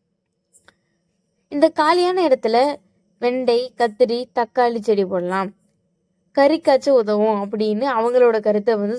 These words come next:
சொன்னாங்க அம்மா. என் தங்கச்சி பேர் சவுந்தரா. இவள் ஹோம் சயின்ஸ் என்ற வந்து ஒரு படிப்பை படிச்சுக்கிட்டு இருக்கா. வந்து எங்க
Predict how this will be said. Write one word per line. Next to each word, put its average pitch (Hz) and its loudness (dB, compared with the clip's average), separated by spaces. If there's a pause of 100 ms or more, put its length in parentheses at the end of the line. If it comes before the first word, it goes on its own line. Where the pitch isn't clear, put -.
சொன்னாங்க 196 -4 (640)
அம்மா. 190 -6 (1300)
என் 285 0
தங்கச்சி 302 2
பேர் 277 4
சவுந்தரா. 214 0 (500)
இவள் 302 0
ஹோம் 349 0
சயின்ஸ் 311 -4
என்ற 240 -2
வந்து 220 -2
ஒரு 247 4
படிப்பை 220 2
படிச்சுக்கிட்டு 208 -6
இருக்கா. 185 -2 (160)
வந்து 311 0
எங்க 277 -2